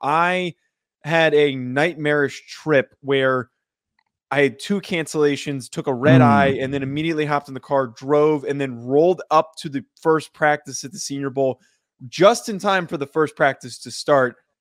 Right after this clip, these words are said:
Speaker 1: and I got to witness it. I'm running on, like, three hours of sleep. I don't know how I'm doing it, Sean. This is usually the, the opposite for me. I'm, I would be, like,
Speaker 2: Yeah.
Speaker 1: complete fumes right now, and I'd be having a, a meltdown.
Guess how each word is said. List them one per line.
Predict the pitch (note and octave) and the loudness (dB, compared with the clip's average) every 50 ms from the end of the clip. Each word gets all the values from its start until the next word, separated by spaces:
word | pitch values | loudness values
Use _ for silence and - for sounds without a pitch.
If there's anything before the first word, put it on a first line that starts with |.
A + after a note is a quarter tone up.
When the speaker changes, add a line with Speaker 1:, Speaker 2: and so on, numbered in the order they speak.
| _ _ _ - | _ _ _ -4
Speaker 1:
and | B2+ | -2
I | C3+ C#3 | 0 2
got | C#3 D3 C#3 C#3 | 2 2 2 0
to | - B2 | -4 -4
witness | B2 C#3 C#3 C#3 C3 A#2+ - - | 0 0 0 0 -2 -4 -6 -4
it. | B2+ A#2+ - - _ _ _ _ _ _ _ _ _ _ _ _ - _ _ - | -4 -6 -6 -8 _ _ _ _ _ _ _ _ _ _ _ _ -20 _ _ -8
I'm | C3 C#3 C#3+ D3 | -6 -4 -2 0
running | E3 F3 F3 E3 | 0 2 2 0
on, | D#3 D3 | 0 -2
like, | D3 C#3 C#3+ | -2 -4 -4
three | - C#3+ C#3+ | -2 0 2
hours | C#3 C3+ C3 B2+ A#2 | 2 2 2 0 -2
of | A2 | -8
sleep. | - - C3+ A#2+ A2+ A#2 | -8 -8 -8 -8 -6 -4
I | B2+ | -4
don't | C3 C#3+ C#3+ | -4 -4 -4
know | C#3+ C#3 | -4 -6
how | B2+ C3+ C3 B2+ | -6 -6 -6 -6
I'm | A#2+ A2+ | -6 -8
doing | A2 B2 B2 B2 A#2 A#2 | -8 -8 -8 -8 -8 -10
it, | A2+ - | -12 -12
Sean. | - B2+ A2 G#2+ A#2 | -14 -14 -14 -12 -12
This | B2+ - - | -12 -10 -10
is | C3 A#2+ B2 | -10 -8 -6
usually | C#3 C#3+ C3+ C#3 C3+ B2+ | -6 -6 -4 -4 -4 -4
the, | B2 C3 B2 A#2 - _ _ _ _ _ _ _ _ _ | -2 -4 -4 -4 -8 _ _ _ _ _ _ _ _ _
the | - B2+ C#3 | -2 0 2
opposite | D3+ F#3 G3+ - - - - A#2 G#2+ - | 2 2 2 0 -4 -6 -6 -8 -8 -8
for | - A#2+ | -12 -12
me. | A2+ A#2 A#2 | -12 -10 -6
I'm, | A#2+ C3 C#3+ C3 | -4 -4 -2 2
I | G2+ C#3+ D3+ | 4 4 4
would | E3+ F3 E3+ D#3 C3+ | 4 4 2 0 -2
be, | - D#3+ D3+ | -2 -2 0
like, | C#3+ C#3+ C#3 E3+ | 2 4 4 6
Speaker 2:
Yeah. | F#3 G3 G3 F3+ C3+ A2 F2+ | 6 6 6 6 6 4 2
Speaker 1:
complete | F3+ F#3 E3 - | 2 -2 -2 -6
fumes | - - G3 G#3+ A#3 A3 G3+ D#3 C3 | -10 -6 -4 -4 -2 -4 -4 -2 0
right | C#3 C#3 C#3 B2 | 0 0 0 0
now, | C3 C3 C3 C3 C3+ | 0 -2 0 0 -2
and | C3+ C3 C3 | -2 -2 -2
I'd | C3 C3 | -2 -2
be | B2+ C3+ | -2 -2
having | C3+ D3 C#3 D3 C#3 | -2 -2 -2 -2 -2
a, | C#3 C3 B2 - | -2 -4 -4 -4
a | - C3 | -6 -6
meltdown. | B2 B2+ C3+ E3+ G3 F#3 - - A#2 G2+ G2+ G#2 - | -6 -4 -4 -4 -6 -6 -6 -10 -10 -10 -10 -12 -16